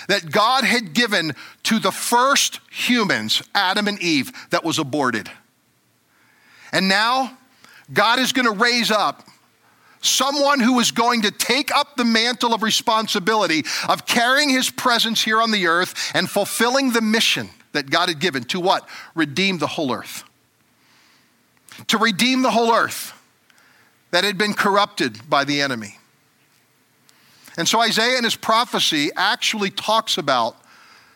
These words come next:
the coming Messiah, Jesus Christ. And here's how he describes him in Isaiah chapter fifty-nine. Powerful words.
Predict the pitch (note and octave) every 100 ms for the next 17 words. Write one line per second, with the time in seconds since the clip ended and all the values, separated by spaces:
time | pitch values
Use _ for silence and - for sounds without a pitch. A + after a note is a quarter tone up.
0 | - D#3+ - G#3 A3+ G#3+ E3+ A3 F#3 F#3
1 | D3 E3 D3+ D#3 - F3 B2 G#2 - C#3+
2 | F#3 A#3 - - - - - - - _
3 | - G3+ F3+ F#3+ E3+ D#3+ D#3+ - E3+ D#3+
4 | D3 E3+ D3 D3+ C#3+ E3+ F3+ F3+ - D3+
5 | - D3 E3 - D3+ C3 A2+ G#2 G#2 -
6 | F#3+ F3+ D3+ D#3 A#2+ A2 G2 -